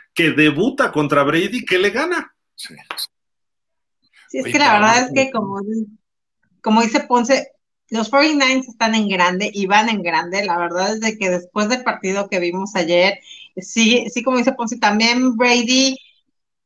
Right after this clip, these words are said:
Speaker 3: de que no le salen las cosas, no le salen, y es así como que ya no, no, como que, haz de cuenta, como una ave de mal agüero, y ya no le salieron,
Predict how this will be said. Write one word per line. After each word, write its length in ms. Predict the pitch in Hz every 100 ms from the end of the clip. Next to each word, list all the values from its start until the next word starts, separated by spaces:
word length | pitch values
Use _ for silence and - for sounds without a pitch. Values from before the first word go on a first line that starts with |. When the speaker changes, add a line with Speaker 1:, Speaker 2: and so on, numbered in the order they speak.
| _ _
Speaker 3:
de 160 | 220 226
que 100 | 214
no 140 | 311
le 100 | 339
salen 280 | 311 285 294
las 200 | 254 -
cosas, 340 | 262 254 262 254
no 200 | 240 247
le 100 | 240
salen, 480 | - 240 202 185 190
y 80 |
es 140 | 202 262
así 220 | 262 247
como 360 | 269 262 226 214
que 440 | 185 180 175 175 -
ya 260 | 233 254 262
no, 600 | 254 254 254 254 233 196 -
no, 440 | 202 233 269 277 - _ -
como 360 | 226 220 214 214
que, 760 | 208 208 208 208 208 214 214 - _ _ -
haz 140 | 247
de 60 | 269
cuenta, 180 | 277 285
como 120 | 254
una 140 | 269
ave 140 | 269 277
de 40 |
mal 140 | 262 262
agüero, 300 | 269 269 311
y 60 |
ya 100 | 294
no 60 | 466 508
le 60 | 453
salieron, 420 | 427 415 453